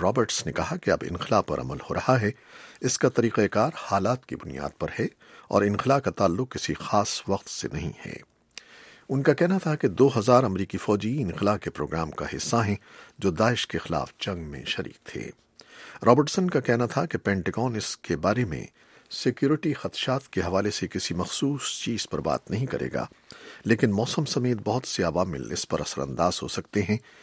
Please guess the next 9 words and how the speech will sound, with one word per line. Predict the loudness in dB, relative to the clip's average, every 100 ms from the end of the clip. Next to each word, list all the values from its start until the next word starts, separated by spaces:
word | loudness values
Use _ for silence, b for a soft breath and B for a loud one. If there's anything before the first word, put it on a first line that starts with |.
| B
کہ | -8 -4
فوجی | 2 2 4 -2
کتنی | -4 -10 -6 -4 2
جلد | 2 2 -6 -12
اپنے | -12 -10 -12 -10 -6
گھروں | -6
کو | -6 -12 -12 -12
لوٹ | -8 -6 -6
سکیں۔ | -8 -10 -12